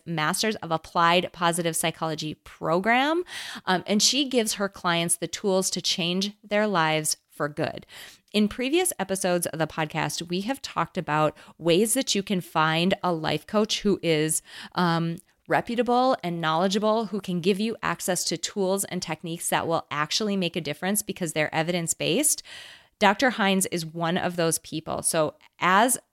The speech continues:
somebody who has a P H D in psychology, she has really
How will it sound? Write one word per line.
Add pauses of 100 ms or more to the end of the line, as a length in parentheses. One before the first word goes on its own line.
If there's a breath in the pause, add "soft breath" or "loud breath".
somebody
who
has
a
P
H
D (340 soft breath)
in
psychology, (200 loud breath)
she
has
really